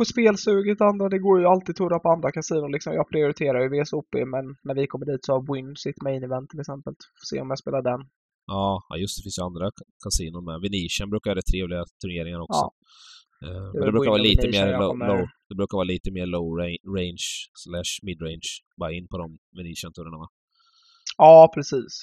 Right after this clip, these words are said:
Speaker 2: Mm.
Speaker 1: Eh, men det, det är mycket så här runt ett K och, och mycket runt fyra, femhundra, så att det är lite mer trevligare för folk som spelar lite lägre turneringar.
Speaker 2: Ja, det får vara för tip-, tips för de som lyssnar på podden och ska till Vegas att liksom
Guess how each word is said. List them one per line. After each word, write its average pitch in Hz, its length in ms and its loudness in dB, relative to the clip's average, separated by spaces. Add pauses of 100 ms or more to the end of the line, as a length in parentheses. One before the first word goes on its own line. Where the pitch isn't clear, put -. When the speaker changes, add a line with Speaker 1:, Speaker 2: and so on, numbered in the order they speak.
(140)
Speaker 2:
Mm. 82 140 -16 (120)
Speaker 1:
Eh, 52 720 -10 (140)
men 127 140 -6
det, 123 100 -2 (160)
det 131 100 -4
är 135 120 -6
mycket - 200 -12
så - 120 -6
här 110 160 -2
runt 110 180 -14 (120)
ett - 120 -18 (120)
K - 60 -10 (300)
och, - 240 -8 (800)
och 123 100 -4 (120)
mycket 131 280 -4 (140)
runt 120 240 -8
fyra, 123 160 0 (120)
femhundra, 123 440 -4
så - 100 -4
att 120 120 -12
det 127 140 -4
är 131 40 -4 (100)
lite - 240 -10
mer 135 160 -10
trevligare 123 320 -6
för - 120 -20
folk 135 120 -12
som 120 140 -14
spelar 127 160 -6
lite 120 180 -8
lägre 131 180 -6
turneringar. 98 460 2 (360)
Speaker 2:
Ja, 92 60 -10
det 104 120 -2
får 117 140 0
vara 92 140 0
för - 120 -8
tip-, - 260 2
tips 160 220 8
för 147 100 0
de 123 120 4
som 123 120 -4
lyssnar 117 220 -4
på 110 140 0
podden 98 240 2
och 95 100 -2
ska 98 160 0
till 101 200 -2
Vegas 82 260 -2 (100)
att - 120 -12 (280)
liksom 87 160 -14